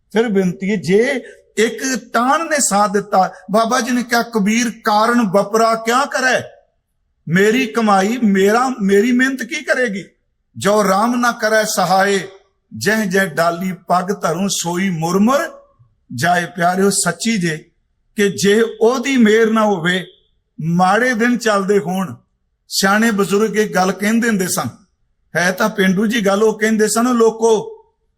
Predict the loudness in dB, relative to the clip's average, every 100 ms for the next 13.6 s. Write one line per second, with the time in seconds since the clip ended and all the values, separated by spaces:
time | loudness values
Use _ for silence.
0 | _ 0 2 2 2 2 0 -2 -2 -2
1 | -2 0 0 0 -2 -2 -2 -2 0 -2
2 | 0 0 -2 -2 -2 2 4 2 2 -4
3 | -2 -2 0 0 0 -2 -2 -2 -6 -8
4 | -4 -4 -4 -8 _ _ _ _ -6 -2
5 | 0 2 2 2 2 2 2 2 2 0
6 | -2 -2 -2 0 -2 -2 -2 -2 -2 0
7 | 0 0 0 -4 -6 -14 -20 _ _ _
8 | _ _ _ _ 0 2 2 2 -2 -2
9 | 0 0 0 -4 -6 -4 -4 -2 -2 -2
10 | -2 -4 -4 -4 -2 -2 0 0 0 -4
11 | -6 -10 -16 _ _ _ _ _ -4 -2
12 | 0 0 -2 0 0 2 2 2 0 2
13 | 0 -2 -2 -4 -8 -18